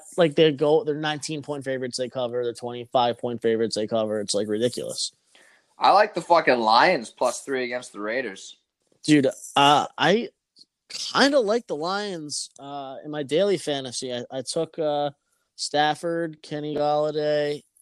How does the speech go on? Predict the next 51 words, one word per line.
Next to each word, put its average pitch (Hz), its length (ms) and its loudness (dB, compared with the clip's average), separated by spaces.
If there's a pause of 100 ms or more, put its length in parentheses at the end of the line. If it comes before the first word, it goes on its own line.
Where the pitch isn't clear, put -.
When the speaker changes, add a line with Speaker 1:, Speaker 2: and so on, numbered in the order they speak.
(140)
Speaker 1:
a 113 100 -16
couple 143 360 -4
other 143 160 -2
receivers, 139 560 -4
and 135 120 -8
the 127 60 -6
tight 135 300 -2
end, 123 320 -4 (140)
uh, 120 480 2
Hawkinson. 127 720 -4 (220)
I 127 60 -10
think, 160 380 0
I 139 60 0
think 156 180 0
the 160 80 6
Lions 151 340 4
put 151 140 2
up 135 100 2
a 139 40 2
lot 135 180 4
of 120 80 -2
points. 127 540 -6 (300)
Speaker 2:
Yeah, 127 140 -2
I 123 40 4
Speaker 1:
So 135 100 4
Speaker 2:
think 165 120 2
they 123 100 -4
Speaker 1:
they're, 151 200 2
Speaker 2:
did - 80 -8
too. 143 260 -4
And 120 120 -14
the 120 60 -6
Speaker 1:
they're 120 180 2
Speaker 2:
Raiders 180 160 -2
Speaker 1:
plus 165 280 4
three? 226 260 4
Speaker 2:
suck. 220 80 -10 (120)
Speaker 1:
Plus 156 300 -4
three 202 180 0
and 208 80 -2
a 208 40 -4
half, 214 200 -8
you 233 60 -8
Speaker 2:
Yeah, 254 160 -4
Speaker 1:
said? 254 80 -2
Speaker 2:
they're 220 100 -6
plus - 440 -6
three. 92 280 -16 (280)
Speaker 1:
And 147 120 -4
they're 135 120 -4
home? 175 380 -2